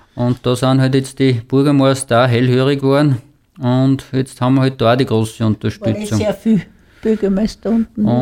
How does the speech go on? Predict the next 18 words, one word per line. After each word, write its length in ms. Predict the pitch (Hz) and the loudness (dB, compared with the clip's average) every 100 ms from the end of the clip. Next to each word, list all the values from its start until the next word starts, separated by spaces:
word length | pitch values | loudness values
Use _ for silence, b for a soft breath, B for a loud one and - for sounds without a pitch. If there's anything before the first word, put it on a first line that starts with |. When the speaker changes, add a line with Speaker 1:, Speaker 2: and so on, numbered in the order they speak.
| 131 | 2
Speaker 1:
Und 240 | 143 139 B B B | 0 -2 B B B
ja, 200 | 113 120 143 | -2 0 2
ich 80 | |
muss 200 | 147 143 | 0 0
auch 100 | 139 | 0
sagen, 380 | 135 139 143 139 113 110 | 0 0 2 0 -2 -2
rund 220 | 135 147 | 0 0
um 100 | 143 | -2
Freistadt, 720 | - 117 135 - 127 127 131 - - | 0 0 0 -2 -2 0 -2 -10 -8
Freistadt 420 | 117 123 - 131 | -4 -4 -2 -2
mit 140 | 123 | 0
einbezogen, 800 | 120 135 139 139 117 123 147 139 107 | 0 0 -2 -4 -2 0 0 0 -2
haben 220 | 123 127 135 | 0 0 -2
da 360 | 127 123 131 113 - | -2 2 2 0 -4
die 80 | 120 | -4
ganzen 360 | 123 135 135 | -2 -2 -2
Bürgermeister 600 | 135 139 135 127 123 - 127 | 0 2 2 2 0 0 -2
unterschrieben. 600 | 117 123 117 123 156 | -2 -2 0 0 0